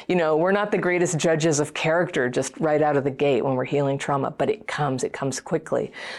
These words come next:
The two things that I really encourage you and anybody healing from, uh, you know, a great big traumatic abusive relationship is to find support with like-minded people who are also healing. That could be a twelve-step group.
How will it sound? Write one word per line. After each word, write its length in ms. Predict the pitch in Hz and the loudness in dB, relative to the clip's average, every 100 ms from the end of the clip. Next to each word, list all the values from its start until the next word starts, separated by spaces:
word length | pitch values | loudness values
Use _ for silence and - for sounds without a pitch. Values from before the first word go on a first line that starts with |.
| - | -6
The 100 | 180 | -4
two 320 | 180 - 247 | -2 0 2
things 380 | 269 247 170 143 | 2 2 0 0
that 140 | 143 139 | 0 2
I 20 | |
really 400 | 151 165 196 208 | 2 4 4 4
encourage 400 | 190 - 160 147 | 2 2 2 2
you 280 | 160 180 160 | 4 4 4
and 120 | 139 | 2
anybody 440 | - 190 196 175 156 | 0 2 2 2 2
healing 360 | 160 170 165 | 2 2 2
from, 280 | 151 147 147 143 - - - | 0 0 -2 -4 -14 -10 -2
uh, 100 | 143 | 0
you 100 | 165 | 2
know, 240 | 160 139 143 | 2 2 0
a 80 | 139 | 0
great 320 | 165 160 156 | 2 0 2
big 160 | 147 | 0
traumatic 600 | 143 160 151 147 147 - - - | 0 -2 0 2 0 -4 -14 -8
abusive 480 | 139 139 160 160 139 | -4 2 2 2 2
relationship 720 | 143 143 165 - 147 143 127 - | 2 4 2 0 0 0 -2 0
is 460 | 190 143 135 147 - - - _ _ _ _ _ _ _ _ _ _ _ | 2 2 2 -4 -10 -16 -20 _ _ _ _ _ _ _ _ _ _ _
to 120 | - | -6
find 320 | - 175 160 147 | -2 0 0 0
support 720 | 156 - - 175 233 226 - | -2 -4 0 2 2 0 -4
with 200 | - 156 | -2 0
like-minded 640 | 151 151 160 180 185 196 | 2 0 0 0 2 0
people 300 | 190 170 170 | 0 0 0
who 140 | 139 151 | 0 0
are 160 | - | 2
also 260 | 156 156 156 | 0 2 0
healing. 380 | 135 147 139 143 | 0 0 2 2
That 180 | 139 | 0
could 80 | 143 | 0
be 80 | 143 | 0
a 60 | 139 | 0
twelve-step 640 | 147 147 156 175 151 - - - - | 0 -2 0 -2 -2 -6 -18 -18 -14
group. 340 | - 170 170 | 0 2 2